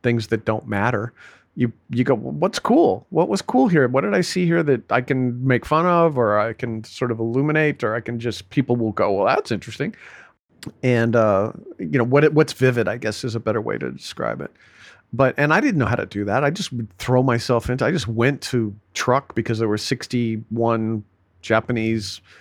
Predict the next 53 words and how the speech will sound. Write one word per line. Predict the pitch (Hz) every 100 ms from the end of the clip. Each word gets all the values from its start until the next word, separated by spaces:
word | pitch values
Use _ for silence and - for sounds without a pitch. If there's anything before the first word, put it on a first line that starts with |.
| - - -
warships | 107 131 151 - -
that | -
were | 107
sunk | 104 - 113 117
in | 120 113
the | 113 123
lagoon, | 120 107 135 151
and | 110
I |
wanted | 117 117 123
to |
scuba | 113 - 131 135
dive | 101 -
'em. | 120
And | 120
I | 117
just | 120 120 - -
sort | 123
of | 120 107 - - -
walked | 127 123 139 - -
<laughs> |
around | 139 135 139 135 - - -
asking | 117 139 - 143
people, | - 127 113 117
you |
know, | 131 135
it |
was, | 165 185
it | 180
was, | 208 - - 143
I |
was | 151 160
just | - 190 156
as |
pathetic, | - 135 127 131 131
Coyote | - 131 135
Blue. | 131 123 151
I |
just | 123 120 - _ - - - - - 185 131
was | 139 131 - - -
gonna | 147 170
write | 147 139 135
a, | 123 117 123
a | 127
book | 127 131
about | 123 117
the | - 123
Native | 123 123
American, | 123 120 123 120 117 113
uh, | 113 107 104 117 -
trickster | - 190 - 120
god | 113 104
Coyote. | - 107 131 151 131